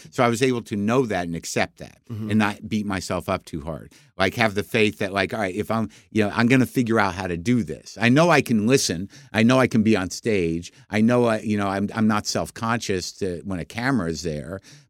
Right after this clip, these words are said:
Speaker 1: But, like, there's still something you gotta learn from doing it.
Speaker 2: Yes.
Speaker 1: So I think with the experience of doing my show,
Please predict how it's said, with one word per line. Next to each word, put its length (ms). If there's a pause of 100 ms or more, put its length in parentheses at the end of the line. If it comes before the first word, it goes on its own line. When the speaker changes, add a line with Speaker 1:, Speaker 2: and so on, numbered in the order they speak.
Speaker 1:
But, 180
like, 260
there's 200
still 240
something 460
you 100
gotta 220
learn 320
from 180
doing 360
it. 120
Speaker 2:
Yes. 480 (220)
Speaker 1:
So 160
I 120
think 240
with 160
the 100
experience 460
of 80
doing 300
my 180
show, 480